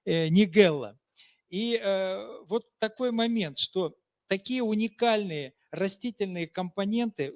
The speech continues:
входят в одну капсулу. Например, рассмотрим Tiger Detox.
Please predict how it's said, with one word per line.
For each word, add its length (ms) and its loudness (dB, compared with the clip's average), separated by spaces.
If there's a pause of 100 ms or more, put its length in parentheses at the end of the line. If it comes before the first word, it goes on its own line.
входят 500 -4
в 140 -12
одну 240 -2
капсулу. 580 -4
Например, 560 -2 (440)
рассмотрим 720 0
Tiger 460 6
Detox. 520 0